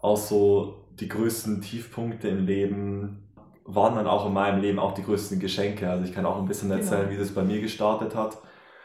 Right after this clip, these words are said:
Speaker 1: Da gab's gewisse Schlüsselerlebnisse im Leben, die so ein bisschen was geöffnet haben dann auch. Aber ich würde sagen, so die erste Erfahrung, die sehr, sehr viel angestoßen hat, war erstmal auch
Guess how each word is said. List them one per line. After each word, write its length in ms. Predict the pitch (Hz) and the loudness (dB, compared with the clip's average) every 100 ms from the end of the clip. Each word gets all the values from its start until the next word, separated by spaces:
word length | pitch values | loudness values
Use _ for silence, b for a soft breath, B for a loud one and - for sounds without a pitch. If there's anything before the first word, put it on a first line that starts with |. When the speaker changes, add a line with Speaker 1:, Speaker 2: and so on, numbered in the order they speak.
| B _ _ _ | B _ _ _
Speaker 1:
Da 100 | 107 | 0
gab's 260 | 107 131 - | 4 4 4
gewisse 380 | 117 117 151 135 | 0 0 0 0
Schlüsselerlebnisse 1600 | - 113 113 117 120 147 - 151 143 120 120 135 135 131 - 110 | -2 0 2 4 4 4 2 0 2 2 2 2 0 -4 -2 -2
im 120 | 113 | -2
Leben, 300 | 107 123 123 | 0 0 0
die 160 | 117 | -4
so 80 | 101 | -4
ein 40 | 104 | -6
bisschen 220 | 117 107 | -4 -2
was 180 | 104 101 | -2 -2
geöffnet 520 | 98 107 - 107 - | -2 -2 -2 -6 -2
haben 400 | 101 107 117 120 | 2 4 2 0
dann 160 | 120 117 | -4 -2
auch. 540 | 110 113 117 - - | 0 0 0 -4 -2
Aber 160 | 95 101 | 0 0
ich 100 | 104 | -2
würde 160 | 104 | -4
sagen, 760 | 104 104 101 101 104 104 101 B B B B B B _ | -2 0 2 0 -2 -4 -8 B B B B B B _
so 180 | - - | -12 -8
die 160 | 101 90 | -4 2
erste 320 | 202 - - | 2 2 0
Erfahrung, 720 | - - 107 104 110 107 107 | 0 2 4 4 4 0 -2
die 100 | 101 | -4
sehr, 220 | 98 107 | -2 0
sehr 160 | 107 107 | 0 -2
viel 460 | - 113 110 101 - | -4 -4 -4 -4 -4
angestoßen 800 | 107 117 110 - 113 110 120 113 | -4 -2 -6 -6 -6 -6 -8 -8
hat, 260 | 113 - | -8 -4
war 220 | 98 101 95 | -2 0 0
erstmal 500 | 98 98 101 98 92 | -2 -4 -6 -4 -2
auch 580 | 95 98 98 - - | 2 0 0 -10 -20